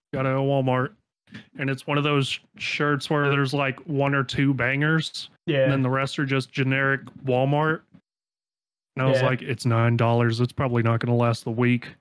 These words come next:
Speaker 2: But it has.
Speaker 1: <laughs>
Speaker 2: It has, though.
Speaker 1: No, like, it's not gonna last the week up there, so I was either like, "All right, I could buy this now,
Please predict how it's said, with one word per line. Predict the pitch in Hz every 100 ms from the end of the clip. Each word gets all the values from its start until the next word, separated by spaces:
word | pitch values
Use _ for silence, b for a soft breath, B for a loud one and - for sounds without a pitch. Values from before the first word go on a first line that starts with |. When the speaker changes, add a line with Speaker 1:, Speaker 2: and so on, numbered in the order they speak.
| _ 143
Speaker 2:
But | 151 123 147 143
it | 143
has. | 160 165 175 151 143 165
Speaker 1:
<laughs> | B B B B B _ _ _ -
Speaker 2:
It | - 143
has, | 143 151 170 190 180 151
though. | 139 139 139 120 110 127 B B _ _ _ _ _ _ _ _ _ _ _ _ _
Speaker 1:
No, | 190 190 156
like, | 139 147 139
it's | 156 151 - - _ -
not | 160 151
gonna | 147 143
last | 147 139 -
the |
week | 143 135
up | 131 -
there, | 147 127
so | 123 143
I | 131
was | 135 131
either | 139 135
like, | 131 127 123 - _ -
"All | 139
right, | 127 120
I | 120 113
could | 131
buy | 110 131
this | 170 233 208
now, | 160 151 165 -